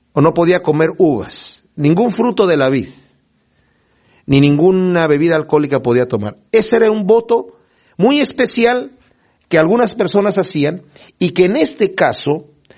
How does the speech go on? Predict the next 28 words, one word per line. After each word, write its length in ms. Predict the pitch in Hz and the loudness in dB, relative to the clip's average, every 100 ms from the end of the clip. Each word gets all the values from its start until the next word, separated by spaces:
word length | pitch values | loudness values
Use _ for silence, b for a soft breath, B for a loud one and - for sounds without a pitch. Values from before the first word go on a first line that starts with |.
| b - | b 0
el 200 | 143 160 | 2 2
ángel, 460 | 240 - 165 151 | 0 -2 -4 -6
cuando 280 | 151 123 127 | -2 0 2
dio 160 | 147 180 | 2 2
el 40 | |
aviso 300 | 170 180 175 | 2 0 -2
del 100 | 160 | 0
anuncio 340 | 139 180 - | 0 0 0
de 60 | 160 | -2
Juan, 380 | - 175 202 - b b b b | 0 0 0 -6 b b b b
dio 340 | 135 175 220 | -4 2 2
este 240 | 233 - 208 | 0 -2 0
voto 300 | 208 220 202 | 0 0 -2
de 80 | |
nazarerato. 720 | 175 160 165 160 190 - - - | -2 -2 -2 0 -2 -4 -18 -6
Fue 140 | - | 0
un 80 | 220 | 2
mandamiento 640 | 220 196 165 175 196 190 | 2 0 0 2 0 0
de 100 | 143 | -2
parte 340 | 113 139 139 147 | 0 -2 0 -2
de 120 | 120 | 0
Dios. 280 | 117 90 - b b | -2 -6 -14 b b
Venía 580 | 143 156 160 233 220 220 | -2 0 2 2 0 -2
Juan 560 | - 202 180 127 143 151 | -2 0 2 0 -6 -14
ya 320 | - 151 202 | -4 0 0
con 200 | 202 180 | 0 0
una 400 | 180 196 180 160 156 | 2 0 0 -2 -2
misión. 640 | 143 - 147 110 78 | -4 -2 -2 -2 -4